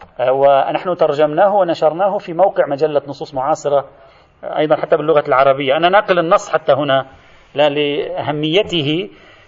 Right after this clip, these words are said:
آه، لأنه ما عندنا مثلا رواية نحن في إحياء، آه، إخراج مواكب في، في الأئمة، ما عندنا. نعم، ذكر إحياء، آه، آه، أمر أهل البيت موجود، أما حالة العزاء والحزن والبكاء واللطم والفجيعة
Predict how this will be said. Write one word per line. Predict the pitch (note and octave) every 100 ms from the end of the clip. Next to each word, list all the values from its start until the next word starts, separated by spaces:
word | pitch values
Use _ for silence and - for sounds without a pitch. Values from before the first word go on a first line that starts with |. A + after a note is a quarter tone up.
| _
آه، | C3 C3 C3 C3+
لأنه | E3+ E3 F3+ G3
ما | F#3+ A3+
عندنا | A#3 A#3 G#3+
مثلا | G3+ G#3
رواية | F3+ F3+ F#3+ G3+
نحن | F#3 F#3
في | D#3+ F3+
إحياء، | - F#3 G3 F#3+
آه، | E3+ E3
إخراج | E3 E3+ F3+ D#3
مواكب | E3 E3+ F#3+ F#3 E3
في، | - D#3 D3 C#3 B2+ B2+ B2 A#2+ A#2+ C3 _ _ _ _ _ _
في | C3+
الأئمة، | - D#3+ G3 D#3+ A2 _ _ - -
ما | E3+
عندنا. | G3 F3 A#2+ G#2 _ _ _ _ _
نعم، | - C#4 A#3+
ذكر | D#3+ B3+ C4 A#3
إحياء، | F#3+ A#3 B3
آه، | A#3 A3 G3 F#3+ F#3+
آه، | F3+ F3+
أمر | G#3 A3
أهل | F#3 G3+
البيت | G3+ B3+
موجود، | A3 G#3+ D4+ F3+ - - - - _ _ _ - E3
أما | F#3
حالة | - A3 C#4 C#4+ C#4 A#3 G3 -
العزاء | F#3+ E3 C#3 D3+ E3+ F3+ F#3
والحزن | E3+ D#3+ D#3 B3+ G3 F#3+
والبكاء | F#3 F3+ F3 - F3 F3+
واللطم | D#3+ D#3+ E3 G#3 F#3 F3+
والفجيعة | E3 D#3+ D#3 G3+ F#3+ F#3